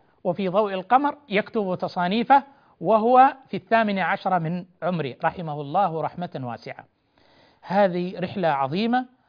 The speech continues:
وهذا عطاء مبكر ونبوغ مبكر فتح الله به تعالى على هذا الإمام العظيم. دخل أبو عبد الله البخاري إلى الشام ومصر والجزيرة مرتين،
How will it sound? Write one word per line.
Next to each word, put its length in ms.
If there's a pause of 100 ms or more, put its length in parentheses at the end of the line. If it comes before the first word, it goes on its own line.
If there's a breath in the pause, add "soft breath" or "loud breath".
(140)
وهذا 460
عطاء 600
مبكر 880 (420 soft breath)
ونبوغ 580
مبكر 640
فتح 340
الله 320
به 300
تعالى 360
على 220
هذا 280
الإمام 440 (120)
العظيم. 360 (800 soft breath)
دخل 340
أبو 260
عبد 200
الله 220
البخاري 560
إلى 80
الشام 560 (260)
ومصر 580 (260)
والجزيرة 560
مرتين، 600